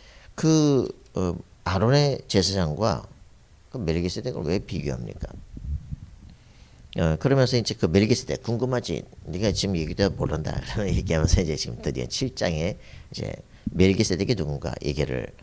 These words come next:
하고 있습니다. <clears throat> 자, 그 멜기세덱은 도대체 누구냐? 그죠? 어, 멜이라고 하는 말은 그 멜레크라고 할 때 주로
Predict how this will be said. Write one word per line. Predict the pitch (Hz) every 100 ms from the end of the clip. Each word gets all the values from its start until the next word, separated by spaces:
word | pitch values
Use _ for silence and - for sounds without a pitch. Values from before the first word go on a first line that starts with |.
| -
하고 | - 113 90
있습니다. | 62 - - 58 - - - - - - - - -
<clears throat> | 135 104 67
자, | -
그 | 180
멜기세덱은 | 104 92 101 135 147 131 87 90 - - - 127 -
도대체 | 85 120
누구냐? | - 69 71 101 85 64 -
그죠? | - 82 101 - - - - - - - - -
어, | 82 78 -
멜이라고 | - 78 110 143 156 131 117
하는 | 104 95 85 78
말은 | 73 71 - 98
그 | 69
멜레크라고 | 62 71 85 98 - - - 92 76 76 76
할 | 73 71
때 |
주로 | 73 - 71